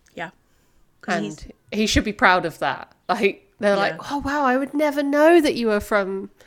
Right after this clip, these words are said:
Speaker 2: you know, f-, oh, sorry, press buttons. Yeah, I would never know that you were, you were from Canton or,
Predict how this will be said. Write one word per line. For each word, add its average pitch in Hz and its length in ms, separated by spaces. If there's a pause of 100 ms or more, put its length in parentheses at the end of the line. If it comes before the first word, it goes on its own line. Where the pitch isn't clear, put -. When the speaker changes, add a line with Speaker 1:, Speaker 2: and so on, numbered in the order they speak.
(500)
Speaker 2:
you 214 100
know, 180 140
f-, - 180 (300)
oh, 254 200 (400)
sorry, 160 260
press 175 200
buttons. - 400 (220)
Yeah, 233 200
I 262 80
would 269 120
never 285 200
know 277 300
that 294 140
you 208 140
were, 196 260
you 202 180
were 190 140
from 180 280
Canton 175 540
or, 175 180